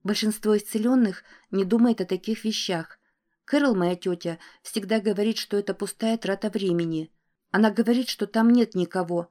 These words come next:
только дикие звери и всякие пресмыкающиеся, что все разговоры о заразных — выдумки, детские фантазии. Она говорит, что верить в заразных — это все равно, что верить в оборотней или вампиров. Помнишь, раньше люди говорили, что там водятся вампиры?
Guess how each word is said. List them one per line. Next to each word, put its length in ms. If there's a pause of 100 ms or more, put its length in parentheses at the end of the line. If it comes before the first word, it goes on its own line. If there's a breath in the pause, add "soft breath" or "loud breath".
(120)
только 280
дикие 360
звери 640
и 80
всякие 400
пресмыкающиеся, 1160 (320 soft breath)
что 220
все 180
разговоры 600
о 80
заразных — 640 (320 soft breath)
выдумки, 560
детские 420
фантазии. 760 (360)
Она 200
говорит, 400
что 180
верить 340
в 60
заразных — 640 (340 soft breath)
это 220
все 200
равно, 280
что 180
верить 340
в 60
оборотней 460
или 260
вампиров. 720 (500)
Помнишь, 540
раньше 340
люди 240
говорили, 560
что 160
там 220
водятся 420
вампиры? 600